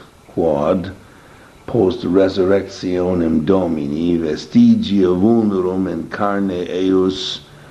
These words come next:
tome exploravit manus, ita ad nostram utilitatem proficeret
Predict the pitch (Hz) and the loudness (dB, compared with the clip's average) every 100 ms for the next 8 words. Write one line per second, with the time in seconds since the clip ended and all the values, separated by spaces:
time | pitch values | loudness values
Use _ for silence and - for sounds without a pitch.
0 | - - - - - 127 123 113 107 107 | -20 -20 -20 -14 -2 2 2 0 0 0
1 | 107 107 90 - - 101 87 95 87 82 | -2 -4 -10 -10 -10 -4 0 0 -2 -4
2 | 73 80 87 80 73 65 73 107 - - | -6 -6 -4 -2 -4 -6 -8 -8 -12 -16
3 | - - - - - - - - - - | -18 -20 -20 -20 -20 -20 -20 -20 -20 -20
4 | - - - - - 196 98 101 95 - | -20 -20 -20 0 2 2 0 -4 -4 -4
5 | 95 92 104 143 170 - 135 110 107 98 | -4 -2 0 2 0 -6 -8 -8 -8 -8
6 | 104 - 123 110 92 101 92 90 85 82 | -8 -4 -4 -2 -4 -6 -8 -8 -8 -4
7 | 85 78 - 143 131 - 69 - - - | -2 -4 2 2 2 -2 -6 -8 -10 -14